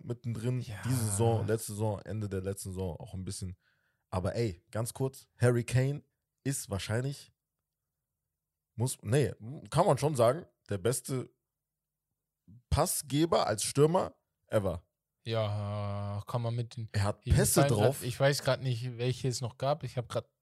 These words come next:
Speaker 1: Aber ey, er
Speaker 2: aber
Speaker 1: hat Pässe drauf. Die
Speaker 2: Harry
Speaker 1: sind
Speaker 2: Kane ist
Speaker 1: überragend.
Speaker 2: wirklich, also
Speaker 1: Als Voll-, also
Speaker 2: er spielt wie ein Zehner manchmal,
Speaker 1: Ja,
Speaker 2: so wie er Fuß-,
Speaker 1: ja.
Speaker 2: Fußball spielt.
Speaker 1: Er
Speaker 2: Das
Speaker 1: lässt
Speaker 2: ist
Speaker 1: sich
Speaker 2: schon
Speaker 1: auch sehr
Speaker 2: geil.
Speaker 1: tief fallen.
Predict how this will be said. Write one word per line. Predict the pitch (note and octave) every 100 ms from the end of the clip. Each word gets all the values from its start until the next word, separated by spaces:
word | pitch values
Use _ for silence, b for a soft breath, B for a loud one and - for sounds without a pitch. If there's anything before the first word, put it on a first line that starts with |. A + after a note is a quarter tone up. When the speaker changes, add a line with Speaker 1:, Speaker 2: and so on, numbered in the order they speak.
| b b b b
Speaker 1:
Aber | b G2+
ey, | F#2 G#2+
er | D#2 G2
Speaker 2:
aber | G#2+
Speaker 1:
hat | G#2+
Pässe | B2+ B2
drauf. | G#2 F#2 F#2+
Die | -
Speaker 2:
Harry | B2+ C#3
Speaker 1:
sind | -
Speaker 2:
Kane | D3 D#3
ist | B2+
Speaker 1:
überragend. | G2+ C3
Speaker 2:
wirklich, | D3+ D3 C3 A2+ -
also | - A#2+
Speaker 1:
Als | B2
Voll-, | B2 E3
also | B2 B2+ A#2+
Speaker 2:
er | B2
spielt | - - D#3+ D3+
wie | D#3
ein | D3 C3+
Zehner | - D3 D3
manchmal, | B2+ G#2+ A2 - G#2+
Speaker 1:
Ja, | G#2+ D3+
Speaker 2:
so | A2
wie | A2+
er | G#2
Fuß-, | - A#2+
Speaker 1:
ja. | C3
Speaker 2:
Fußball | A#2 - - - A2+
spielt. | - A2
Speaker 1:
Er |
Speaker 2:
Das | A#2+
Speaker 1:
lässt | F#3+
Speaker 2:
ist |
Speaker 1:
sich | F3
Speaker 2:
schon | C#3+
Speaker 1:
auch | A#2
sehr | B2
Speaker 2:
geil. | A#2
Speaker 1:
tief | A2+
fallen. | D3 D3+ F2